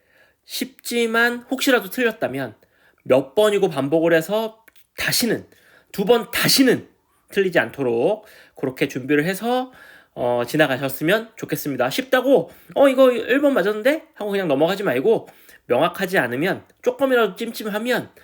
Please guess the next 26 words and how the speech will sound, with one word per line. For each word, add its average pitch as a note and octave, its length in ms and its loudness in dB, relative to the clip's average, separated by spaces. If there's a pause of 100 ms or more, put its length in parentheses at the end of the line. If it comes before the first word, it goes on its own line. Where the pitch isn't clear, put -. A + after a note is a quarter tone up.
(320)
지금 E3 340 -4
시간 G3+ 320 0
있을 C#3+ 300 -4
때 A#3+ 400 -2
충분히 A#3 440 -4
봐두고 D#3+ 680 0 (340)
완벽하게 G#3+ 720 0
다진 - 340 -4
다음에 B2+ 500 -2 (380)
두 - 100 -10
번 F#3 140 0
다시 E3 240 -2
보지 C3+ 200 -2
않도록 B2+ 720 -2
그렇게 F#3 580 -4 (600)
확실하게 G#3+ 640 -2
알 C#3 220 0
수 - 160 -8
있을 D#3+ 300 2
만큼 E3 320 -2
보고 B3 600 2 (320)
넘어가시면 C3 800 -6
좋겠습니다. C#3+ 800 -4 (200)
자, - 240 -2 (240)
고생하셨어요. G3 840 2 (200)
안녕. G#3 480 2